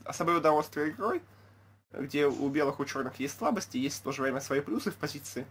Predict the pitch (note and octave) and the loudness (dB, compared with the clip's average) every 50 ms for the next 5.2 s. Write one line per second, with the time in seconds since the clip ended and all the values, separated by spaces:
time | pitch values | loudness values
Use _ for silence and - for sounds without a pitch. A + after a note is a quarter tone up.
0 | - - - - - - - - - - - - - - - - - - F#3 G#3 | -12 -20 -20 -20 -20 -20 -20 -20 -20 -20 -20 -20 -18 -12 -8 -2 4 6 8 8
1 | A3 F3 E3+ - E3 D#3+ - E3 D3+ - - - D3 C#3+ C3+ B2 - - - - | 8 6 4 4 2 2 4 2 2 2 2 2 2 2 2 0 -4 -4 -8 -2
2 | - C#3+ C#3+ C3 B2+ C3 C3 C#3 D3 C#3+ C#3+ - - G3 A3+ C#4 G#3+ D#3+ E3 D3+ | 2 4 4 6 4 4 4 4 4 4 4 2 2 4 6 6 6 4 2 4
3 | - F3+ F3 E3 E3 - - - G3+ F#3+ F3+ F3+ - D#3 C#3+ C#3+ C#3+ C#3+ C#3 C#3 | 6 6 6 6 4 2 0 2 4 4 4 4 4 2 4 6 6 4 4 2
4 | - - D3+ C#3 B2 B2+ B2+ - B2+ A#2 - C3 B2+ C#3 C#3+ C#3 D3+ D#3 F3 G3 | 0 4 6 6 6 4 0 -4 -6 -6 -4 -4 0 0 0 0 0 0 -2 -2
5 | C#4 E4 D#4+ D4+ | -2 0 0 -2